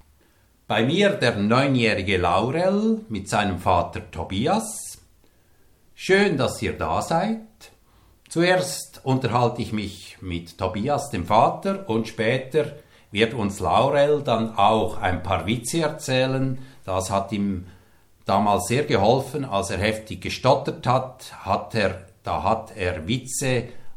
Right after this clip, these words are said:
anderen Leuten per WhatsApp versendet und viel Freude bereitet.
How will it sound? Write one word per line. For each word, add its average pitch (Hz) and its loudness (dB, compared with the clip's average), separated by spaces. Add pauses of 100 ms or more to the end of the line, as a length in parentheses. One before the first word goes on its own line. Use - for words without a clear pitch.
anderen 95 -2
Leuten 98 -2
per 98 -2
WhatsApp - -4 (100)
versendet 92 -4
und 87 -6
viel 123 2
Freude 85 -2
bereitet. 85 -6